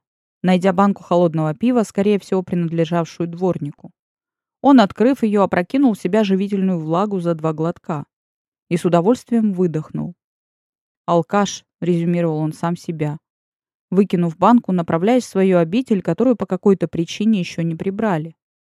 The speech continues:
Необычно, однако. Одев шорты и футболку, он, взяв ключи от любимого байка, направился в гараж,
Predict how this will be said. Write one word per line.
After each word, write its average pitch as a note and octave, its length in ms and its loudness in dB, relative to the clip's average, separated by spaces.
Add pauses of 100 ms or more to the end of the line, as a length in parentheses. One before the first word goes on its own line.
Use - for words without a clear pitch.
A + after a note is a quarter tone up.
(300)
Необычно, G#3 640 4
однако. E3 540 -4 (960)
Одев A3+ 280 2
шорты B3+ 380 4
и - 20 4
футболку, G3 580 2
он, F#3+ 120 2
взяв G#3+ 280 2
ключи G3+ 340 0
от G#3 140 2
любимого F3 480 0
байка, F#3 420 0
направился F#3 560 -2
в F#3 60 -10
гараж, E3+ 480 -4